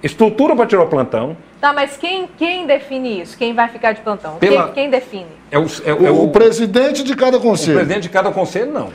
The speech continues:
Speaker 3: Falta gerenciamento.
Speaker 1: Não, gerenciamento não. No meu lá eu ponho. Mas como que eu vou fazer um, um, um, uma, um plantão no meu conselho se eu não tenho um carro,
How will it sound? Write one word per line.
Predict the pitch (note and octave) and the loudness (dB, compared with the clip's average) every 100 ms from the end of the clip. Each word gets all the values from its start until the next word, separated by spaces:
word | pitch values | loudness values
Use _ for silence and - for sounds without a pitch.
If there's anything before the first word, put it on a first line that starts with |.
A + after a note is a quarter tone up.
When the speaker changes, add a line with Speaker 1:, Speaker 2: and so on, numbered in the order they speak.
| - - | -18 0
Speaker 3:
Falta | E3 F#3 A3 | 2 4 2
gerenciamento. | E3+ A#3+ F3+ E3+ B3+ G3 C3+ - | 4 4 4 4 4 2 0 -4
Speaker 1:
Não, | B2+ | -2
gerenciamento | F3+ F#3 F#3+ F3 B3 | 0 0 0 -2 0
não. | B3+ C3 A2+ | 0 0 0
No | F3 | -2
meu | G3+ F3 | 0 0
lá | F3 G#3 | 0 0
eu | |
ponho. | - G3 D3+ - | 0 -2 -2 -4
Mas | F3 | -4
como | E3+ B3+ | 0 0
que | D4+ | 0
eu | |
vou | A#3 A#3+ | -2 -2
fazer | F#3 | -2
um, | F#3 F#3 | -4 -4
um, | D#3 C#3+ C#3+ | -4 -4 -4
um, | C3 A#2+ G#2+ F2+ E2+ | -6 -4 -8 -10 -12
uma, | C3 D3+ B2+ | -10 -10 -4
um | D#3 C#3+ B2 | -2 -2 -2
plantão | - F3 F3+ F#3+ | 2 2 2 2
no | E3+ | 2
meu | E3 A3+ | 2 2
conselho | G#3 D3 - G#3 A3 G#2 - - - | 0 -4 0 0 0 -2 -10 -20 -8
se | - | -2
eu | G3 | 0
não | G3 | 0
tenho | F3+ D3 | 0 0
um | F3 | -2
carro, | F#3 F3+ G#3 | 0 0 0